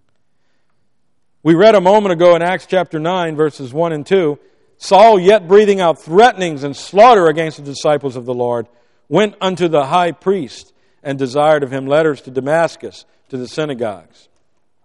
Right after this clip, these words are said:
Saul hated <clears throat> this new sect of religion. He hated those that called themselves disciples of Christ.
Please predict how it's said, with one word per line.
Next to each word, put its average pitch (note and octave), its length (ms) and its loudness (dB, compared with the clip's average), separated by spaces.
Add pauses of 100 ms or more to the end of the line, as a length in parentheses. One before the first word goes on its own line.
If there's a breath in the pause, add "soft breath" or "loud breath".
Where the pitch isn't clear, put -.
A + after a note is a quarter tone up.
(440)
Saul A#3 400 4
hated G3 640 0 (140)
<clears throat> - 140 -20
this D3+ 500 -10
new F#3 180 -4
sect - 340 -4
of B2+ 120 -12
religion. C3 500 -8 (1000)
He B3 280 -4
hated A3+ 520 0
those C#3+ 600 -2 (720)
that D#3+ 200 -2
called F3+ 320 4
themselves D#3 560 -2
disciples C3 600 -6
of A#2 120 -20
Christ. - 580 -12